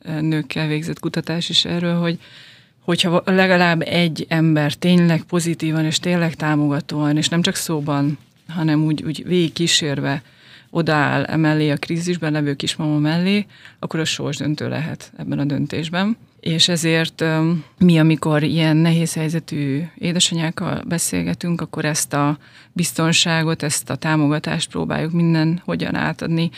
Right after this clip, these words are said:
nekik, és ez nagyon sokszor adhat áttörést.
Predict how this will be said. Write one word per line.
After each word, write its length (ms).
nekik, 320
és 160
ez 80
nagyon 300
sokszor 720
adhat 400
áttörést. 880